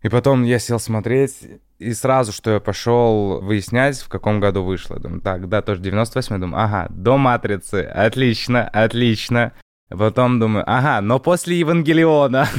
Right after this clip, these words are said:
<laughs> Вот этот вот, э, как бы между двух огней. <laughs> Две, две точки отсчёта. <laughs> "Евангелион" и "Матрица". И вот где-то как раз-таки посередине оно вообще,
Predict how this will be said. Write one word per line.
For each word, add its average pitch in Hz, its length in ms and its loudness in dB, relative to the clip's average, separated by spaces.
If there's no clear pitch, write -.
<laughs> 180 1040 -2
Вот 131 220 0
этот 143 260 0
вот, 120 240 -2
э, 117 240 0
как 117 200 -2
бы 117 140 0
между 143 280 2
двух 147 200 0
огней. 165 500 0
<laughs> 208 200 0
Две, 151 380 4
две 143 540 2
точки 143 380 -2
отсчёта. 135 460 2
<laughs> - 0 -
"Евангелион" 143 880 2
и 135 360 0
"Матрица". 120 680 0
И 98 80 -4
вот 123 160 2
где-то 117 240 -2
как 113 140 -2
раз-таки - 300 -2
посередине 113 600 -2
оно 101 120 0
вообще, 104 300 -2